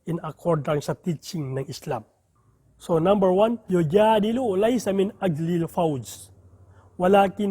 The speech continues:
min ajlil hakika. Argue, no, not to win, but for the truth.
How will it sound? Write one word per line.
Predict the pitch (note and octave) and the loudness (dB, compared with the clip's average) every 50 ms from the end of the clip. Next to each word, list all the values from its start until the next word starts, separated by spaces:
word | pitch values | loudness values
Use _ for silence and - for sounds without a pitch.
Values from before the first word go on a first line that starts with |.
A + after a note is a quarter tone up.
| F#3+ G3 F3+ | -4 -4 -4
min | E3 E3 E3+ F#3+ - - | -2 -2 -2 -4 -4 -4
ajlil | - F#3 D#3+ C#3 D#3 D#3+ D#3 D#3+ | -4 -4 -4 -2 -2 -4 -4 -4
hakika. | D3+ - F3 - _ F#3+ E3 D3+ B2+ - - C3 - _ _ _ _ _ _ _ _ _ _ _ _ _ _ _ _ _ _ _ _ _ - _ _ - - _ _ _ _ - | -6 -8 -12 -8 _ -4 -4 -4 -4 -8 -14 -20 -20 _ _ _ _ _ _ _ _ _ _ _ _ _ _ _ _ _ _ _ _ _ -20 _ _ -20 -20 _ _ _ _ 4
Argue, | G#3+ A#3 B3+ A3 F3+ D#3+ - C4 C4 C4 C4 C4+ C4 - _ _ _ _ _ _ _ _ _ _ - | 6 6 6 4 2 0 0 0 0 0 -2 -4 -6 -10 _ _ _ _ _ _ _ _ _ _ -4
no, | G3 A#3 C#4 D#4+ D4+ - - _ _ - | 0 2 2 2 0 -4 -14 _ _ -2
not | F3+ G#3 C#4 C#4 C#4 - - - | 0 2 2 0 0 -6 -8 -4
to | A3 G#3+ A3 | -2 -2 0
win, | A3+ G3+ D3+ C3+ C3 C#3+ - - _ _ _ _ _ _ _ _ - E3 | 0 -2 -2 -6 -10 -14 -18 -20 _ _ _ _ _ _ _ _ -4 0
but | F#3+ G#3+ G#3+ G#3 - _ _ - | 2 2 2 0 -4 _ _ -2
for | - F#3+ F3+ | 0 0 2
the | D3+ - - | 2 0 -2
truth. | - - G#3 G3 D#3 - | -2 -2 -2 -2 -2 -2